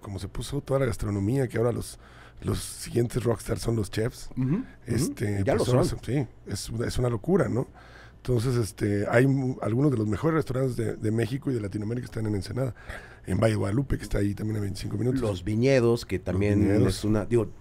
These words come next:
Speaker 2: desgraciadamente yo no soy una persona que toma vino, entonces no tengo como este, todavía como gustito, pero toda la banda se la pasa cada año yendo a los viñedos,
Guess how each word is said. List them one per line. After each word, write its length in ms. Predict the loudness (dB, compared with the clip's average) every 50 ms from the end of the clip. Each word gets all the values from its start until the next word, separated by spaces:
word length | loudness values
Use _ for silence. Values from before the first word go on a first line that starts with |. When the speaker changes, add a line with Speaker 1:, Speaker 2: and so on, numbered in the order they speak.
| -20 -20 -20 -20 -16 -8 -4
Speaker 2:
desgraciadamente 680 | -2 0 0 2 4 4 6 6 6 6 4 4 4 4
yo 80 | 4
no 100 | 4 4
soy 120 | 4 4 4
una 120 | 4 4
persona 280 | 2 2 2 2 2 0
que 80 | 0 0
toma 300 | 2 2 4 6 6 8
vino, 360 | 8 8 8 8 6 4 4
entonces 380 | 2 0 0 2 2 4 4
no 100 | 2 2
tengo 260 | 2 2 0 0 0 0
como 180 | -2 -2 -2
este, 280 | -2 0 0 0 0 0
todavía 420 | 0 0 0 2 2 2 2 2
como 320 | 0 0 0 0 0 0 -2 -6 -14 -18 -18 -18 -8 -2
gustito, 420 | -2 0 2 2 2 2 2 2 4
pero 240 | 4 4 4 4 2 2
toda 160 | 4 6 6
la 120 | 8 8 6
banda 200 | 6 6 4 4
se 200 | 4 2 2 2
la 120 | 2 2
pasa 460 | 0 0 2 2 4 4 4 4 2 2
cada 160 | 2 4 4
año 540 | 6 6 6 4 4 4 4 4 4 2 2
yendo 220 | 2 2 2 4
a 60 | 4 4
los 120 | 2 2
viñedos, 380 | 2 2 4 4 4 4 2